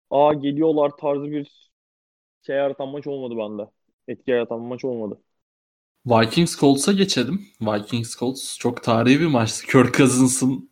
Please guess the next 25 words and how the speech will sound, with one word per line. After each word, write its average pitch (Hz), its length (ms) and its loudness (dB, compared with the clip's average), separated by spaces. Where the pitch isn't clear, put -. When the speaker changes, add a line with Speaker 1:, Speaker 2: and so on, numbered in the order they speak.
Speaker 2:
rating 120 500 0
istatistikleriyle 120 1200 -4
doldu 107 280 0
bütün 104 240 -8
timeline. 104 500 -6
Not 131 240 4
etmedim 143 400 4
ama 165 200 6
yani 117 420 2
dinleyicilerimiz 127 720 0
de 156 60 6
<laughs> - 220 -20
tahmin 117 380 0
ediyordur. 143 440 0
Gerçekten, 107 640 -8
e, 104 220 -4
fazlasıyla 110 680 -2
rezalet. 110 520 0
Yüz 117 200 2
on 143 140 8
üç 151 220 4
yard 139 280 2
ve 139 160 4
üç 127 220 0
interception 123 680 -4